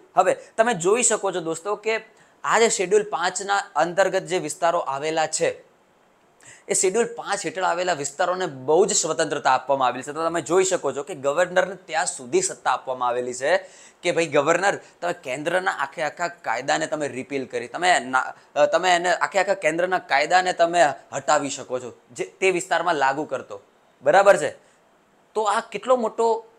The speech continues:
અ, કેટલી મોટી પાવર થઈ ગઈ, કેટલી મોટી ઓટોનોમી થઈ ગઈ. બરાબર છે?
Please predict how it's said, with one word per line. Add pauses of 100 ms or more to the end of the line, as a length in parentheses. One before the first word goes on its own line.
(220)
અ,
કેટલી
મોટી
પાવર
થઈ
ગઈ, (520)
કેટલી
મોટી
ઓટોનોમી
થઈ
ગઈ. (240)
બરાબર
છે?